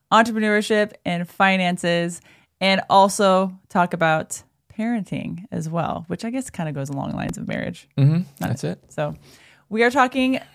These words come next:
Speaker 1: about a topic that is very near and dear to our hearts, something that we're very passionate about.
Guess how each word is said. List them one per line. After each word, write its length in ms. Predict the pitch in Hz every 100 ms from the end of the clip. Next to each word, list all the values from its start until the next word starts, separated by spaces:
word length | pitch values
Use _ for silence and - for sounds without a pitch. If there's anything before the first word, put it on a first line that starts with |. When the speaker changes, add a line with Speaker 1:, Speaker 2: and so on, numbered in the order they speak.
| _
Speaker 1:
about 400 | - 208 208 208
a 60 | 190
topic 480 | 180 190 190 196 180
that 600 | 170 160 160 - - - _ _ -
is 160 | 180
very 340 | 165 190 196 185
near 220 | 170 165
and 80 | 156
dear 140 | 147
to 60 | 143
our 80 | 143
hearts, 260 | 143 139
something 240 | - 160 170
that 120 | 156
we're 80 | 160
very 180 | 147 147
passionate 360 | 160 147 147
about. 240 | 135 139